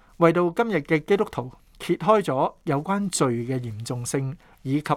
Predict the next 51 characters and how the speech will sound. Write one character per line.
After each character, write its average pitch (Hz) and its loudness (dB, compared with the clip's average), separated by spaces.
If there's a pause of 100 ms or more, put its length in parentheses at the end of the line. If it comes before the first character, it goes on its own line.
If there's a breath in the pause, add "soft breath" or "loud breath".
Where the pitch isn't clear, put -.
(160)
信 127 -4
服 139 -4
神 - -4 (220)
嘅 135 -6
重 117 -8
要 123 -8
性。 127 -8 (460 loud breath)
嗱， 147 2
呢 170 0
啲 214 0
都 214 4
係 143 0
基 214 0
本 139 -2
嘅 127 0
真 147 0
理。 117 -10 (960 soft breath)
雖 240 4
然 143 -2
呢 202 0
啲 214 4
律 185 2
法 156 2 (200)
頒 233 4
布 165 2
俾 180 0
古 156 -2
以 156 0
色 214 4
列 147 -2 (100)
國 143 0
嘅 147 0
時 117 -4
候 123 -6
呢， 151 -6 (340 soft breath)
只 - 0
係 190 2
黑 - -4 (120)
板 131 0
嘅 160 0
律 135 0 (140)
例， 131 -6 (580)
而 151 4
且 202 4
對 196 2
於 226 -2
遵 240 -2
守 156 2
呢 214 0
啲 220 -2
祭 - 2